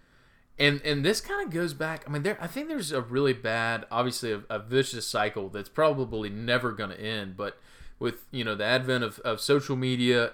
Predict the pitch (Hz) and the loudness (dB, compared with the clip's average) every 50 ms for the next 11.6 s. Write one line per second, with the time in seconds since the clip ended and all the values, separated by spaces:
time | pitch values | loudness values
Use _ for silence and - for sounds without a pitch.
0 | - - 98 98 95 95 95 95 95 95 - - - - - - - - - 120 | -6 -10 -10 -8 -8 -8 -10 -10 -12 -12 -16 -20 -20 -20 -20 -20 -10 0 4 6
1 | 139 143 - 139 139 127 120 117 117 113 110 - - - 147 147 131 127 120 110 | 8 8 8 6 4 2 2 -2 -6 -10 -12 -10 -4 -2 0 0 0 0 -4 -4
2 | - - 131 120 120 120 120 - - 117 107 - - - _ _ - - - - | -4 0 2 4 4 2 2 -2 -4 -4 -4 -6 -6 -14 _ _ -18 -18 -14 -6
3 | - 95 90 101 110 120 123 131 131 123 117 123 127 135 139 131 127 123 110 - | -4 -2 0 0 0 2 4 4 4 4 2 0 0 0 2 2 0 0 -2 -6
4 | - - 113 - - 117 101 - - - 117 117 131 147 107 107 - - 117 101 | -8 -8 -8 -6 -6 -6 -6 -8 -4 0 2 4 6 6 4 4 0 -4 -2 -2
5 | 101 101 101 98 - - - - - - - 110 110 107 98 - - 120 117 117 | -2 -2 -4 -6 -8 -10 -12 -10 -10 -8 -6 -4 -4 -4 -6 -6 -6 -6 -2 -2
6 | 123 117 113 123 117 - - 131 117 107 127 139 143 143 139 131 127 123 123 117 | -2 -2 -2 -4 -4 -4 -4 -6 -2 2 4 6 6 6 4 4 6 8 8 8
7 | 104 - - 117 131 139 127 - - - 110 101 98 95 95 95 - - - 113 | 6 4 0 -2 -2 -2 -2 -4 -6 -6 -4 -4 -4 -4 -6 -10 -12 -14 -10 -8
8 | 107 101 98 98 101 - - - - 123 127 147 156 - - 131 107 104 104 104 | -6 -6 -6 -6 -8 -12 -18 -12 -4 2 4 4 4 4 4 2 2 2 0 -4
9 | 98 95 92 92 90 90 90 90 90 92 - - - 92 90 92 104 _ _ _ | -4 -4 -4 -4 -4 -6 -8 -10 -12 -12 -12 -10 -10 -10 -10 -10 -12 _ _ _
10 | - - - - _ - - 104 104 98 98 101 98 - - 120 127 127 117 104 | -20 -20 -20 -20 _ -4 -2 0 0 0 -2 -6 -8 -4 0 0 2 4 2 2
11 | 98 98 101 - - - 110 104 98 95 95 | 0 -2 -8 -12 -8 -6 -4 -2 -2 -2 -4